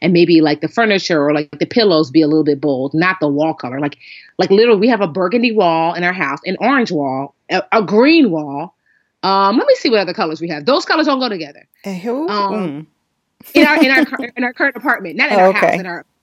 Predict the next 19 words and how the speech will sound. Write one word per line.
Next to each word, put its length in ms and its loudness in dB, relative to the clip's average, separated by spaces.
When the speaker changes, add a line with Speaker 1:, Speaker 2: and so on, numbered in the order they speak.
Speaker 1:
apartment. 380 -12
Oh 40 0
no, 200 -2
there 100 0
was 80 -10
that. 160 -4
That 140 -2
was 120 -8
not 220 -4
happening 360 -14
in 80 -16
the 40 -14
house. 180 -12
I 40 -8
was 80 -8
like, 120 -6
<laughs> 160 -20
"Absolutely 600 -4
not." 240 -12